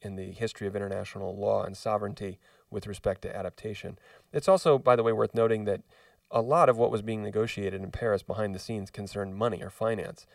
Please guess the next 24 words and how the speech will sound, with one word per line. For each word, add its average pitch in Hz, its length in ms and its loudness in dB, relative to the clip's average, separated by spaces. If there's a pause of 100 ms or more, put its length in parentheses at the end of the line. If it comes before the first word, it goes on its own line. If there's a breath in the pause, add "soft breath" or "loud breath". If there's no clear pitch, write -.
(280 soft breath)
Essentially, 110 380 -4
developing 98 420 0
countries 98 360 -8
were - 140 -6
asking 98 480 -4 (320 soft breath)
the 104 80 -6
rich 107 180 0
countries 98 380 -6
that 98 120 -8
caused 107 280 0
the 101 60 -10
problem 95 320 -8
for 95 120 -12
money, 98 380 -6 (240 soft breath)
a 127 80 -6
firm 117 220 0
commitment 107 380 -6
on 98 80 -4
what 95 120 -6
they 95 100 -6
call 98 240 -4
loss 101 360 -2
and 95 160 -10
damage, 95 480 -8